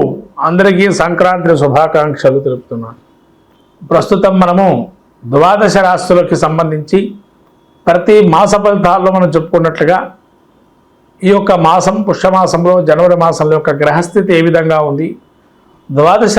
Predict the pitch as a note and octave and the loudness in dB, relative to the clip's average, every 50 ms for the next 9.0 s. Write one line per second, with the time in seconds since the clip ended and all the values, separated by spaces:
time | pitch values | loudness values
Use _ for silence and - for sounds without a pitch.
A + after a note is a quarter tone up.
0 | G#3 G3+ G3 F3+ - G3+ F#3+ F3 F3+ F3+ E3 E3 D#3+ F3+ E3+ F3 F3 F3 D#3+ - | 0 0 -2 -2 0 0 0 2 2 0 -2 0 2 0 2 2 2 0 0 -2
1 | - - E3+ D3+ - D3 C#3 C#3+ C#3 F3 G3 G#3+ G#3+ D#3 D3 D#3 E3 F3+ F#3 F3+ | -2 -6 -8 -6 -2 -2 -2 0 0 0 -2 -2 -4 -10 -8 -6 -2 0 2 2
2 | F3 F3+ F3 D#3+ C#3 B2+ B2+ - - _ _ A#2 B2 C3 D3+ F3 G#3 G3 G3+ F#3+ | 2 2 0 0 -2 -2 -6 -8 -14 _ _ -10 -6 -4 -2 -2 -2 0 0 0
3 | F3 E3+ D#3 - - D#3+ D3 C#3+ C#3+ C3 - - - F3 D#3 C3 A#2 - - _ | 0 0 -2 -2 -2 0 2 2 2 0 0 -2 -2 0 0 0 -2 -6 -12 _
4 | _ _ _ _ _ _ _ _ _ _ _ _ _ _ - C#3 C#3 C3 C#3 B2+ | _ _ _ _ _ _ _ _ _ _ _ _ _ _ -4 -2 -2 0 -2 -2
5 | - - - _ _ _ _ - - _ _ _ _ _ _ _ _ _ _ _ | -4 -6 -12 _ _ _ _ -20 -20 _ _ _ _ _ _ _ _ _ _ _
6 | _ _ _ _ _ _ _ _ _ _ E3+ F#3 F#3+ F#3+ A3 F#3 E3 E3 F3 G#3+ | _ _ _ _ _ _ _ _ _ _ 0 0 2 0 0 0 0 0 0 0
7 | G#3 G#3 G#3+ A3 G#3+ G3 G#3 - G3+ G3+ F#3+ F#3+ F#3 G#3 G#3+ G#3+ A3+ - - - | 2 2 2 2 0 0 0 0 0 2 2 0 2 2 2 0 0 -4 -12 -20
8 | _ _ _ _ _ _ _ _ _ _ _ - E3+ - - - A3+ A3 A3 | _ _ _ _ _ _ _ _ _ _ _ -2 -2 -2 0 0 0 2 2